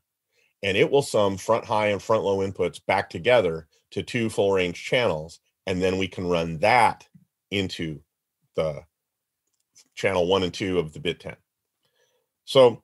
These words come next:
same thing here. If you have front high, front low, and sub, I'm sorry, front high, front low, and subwoofer,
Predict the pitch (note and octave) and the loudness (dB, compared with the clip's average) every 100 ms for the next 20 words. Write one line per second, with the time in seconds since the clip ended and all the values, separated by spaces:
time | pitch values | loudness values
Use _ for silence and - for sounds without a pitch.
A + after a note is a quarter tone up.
0 | _ - F3+ F3+ F3 C#3+ C3+ C3 F2 D#2 | _ -6 -2 0 2 2 2 0 0 -4
1 | - _ G2+ A#2 G#2 F#2+ - _ - B2+ | -16 _ -6 4 6 6 2 _ -2 0
2 | A#2 A2 G2+ - G2+ F#2+ F#2+ F2+ F2 E2 | 2 0 0 0 -2 2 2 2 0 -4
3 | _ _ _ _ _ _ _ _ _ _ | _ _ _ _ _ _ _ _ _ _
4 | F#2 F2 - - A#2+ - F#2+ E2+ D#2 - | -8 -8 -6 2 2 2 -6 -4 -2 2
5 | F3 C#3 D3 B2 A#2 F#2+ - E3+ - - | 4 4 2 2 2 2 4 2 2 -6
6 | - | -16